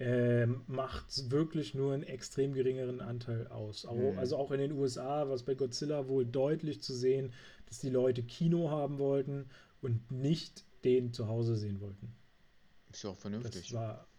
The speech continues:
Speaker 1: eindeutig. Ja, absolut. Finde ich auch. Aber ja, also wenn der jetzt, ich meine, wie, die, der läuft jetzt in der zweiten, dritten Woche, glaub ich.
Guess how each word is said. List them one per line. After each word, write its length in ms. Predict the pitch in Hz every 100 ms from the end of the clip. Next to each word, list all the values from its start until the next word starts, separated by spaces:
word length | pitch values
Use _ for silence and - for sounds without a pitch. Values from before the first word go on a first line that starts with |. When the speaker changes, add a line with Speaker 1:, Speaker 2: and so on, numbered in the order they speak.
| - -
Speaker 1:
eindeutig. 600 | 131 117 107 107 117 - - - - -
Ja, 140 | 160
absolut. 480 | - 160 165 120 - - - - - _ - _ -
Finde 220 | - 127
ich 100 | 120
auch. 240 | 113 - - - - - - - - - - - -
Aber 340 | 131 127 131
ja, 200 | 123 123
also 200 | 123 120 123
wenn 100 | 135
der 120 | 135
jetzt, 460 | 135 - - - -
ich 100 | 117
meine, 200 | 127 120
wie, 120 | 131 156 - -
die, 120 | 123
der 260 | 120 127 120
läuft 180 | 131 135
jetzt 120 | 135
in 60 |
der 200 | 131 123 -
zweiten, 840 | - - - - - 127 139 139
dritten 320 | 120 160 165
Woche, 240 | 139 - 127
glaub 260 | 117 113
ich. 300 | 139 160 -